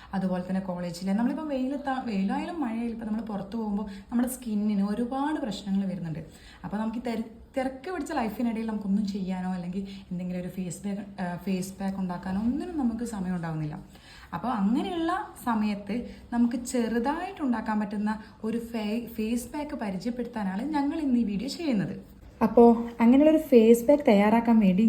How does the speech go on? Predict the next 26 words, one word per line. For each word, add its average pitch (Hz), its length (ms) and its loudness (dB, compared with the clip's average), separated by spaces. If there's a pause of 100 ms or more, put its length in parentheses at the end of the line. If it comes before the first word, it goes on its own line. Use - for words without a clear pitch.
(120)
ഞാൻ 196 180 8 (100)
എടുത്തിരിക്കുന്നത് 190 480 -2 (400)
രണ്ടേ 214 320 2 (160)
രണ്ട് 196 240 0 (200)
ഇൻഗ്രീഡിയൻസ് 208 600 0
ആണ്. 190 160 -2 (360)
അതൊന്ന് 214 380 2 (200)
തൈരാണ്, 214 480 2 (400)
തൈര് 175 240 -2
ഇപ്പം 254 140 -2
എല്ലാവരുടെ 302 420 0
വീട്ടിലും 214 260 -2
ഉണ്ടാവും, 180 320 -4 (220)
തൈരും 180 340 -4 (200)
പിന്നെ 262 220 2 (600)
തേനാണ് 254 480 4
കേട്ടോ. 226 160 0 (540)
അപ്പോൾ 277 200 4
അതെങ്ങനെ 269 440 4
ഉണ്ടാക്കാമെന്ന് 220 440 0
നമുക്ക് 180 260 0
നോക്കാം. 151 280 -6 (1000)
അപ്പോൾ 277 220 -2
നമ്മൾ 269 260 6
എടുക്കേണ്ടതെന്ന് 269 540 4
വെച്ചിട്ടുണ്ടെങ്കിൽ 165 540 -2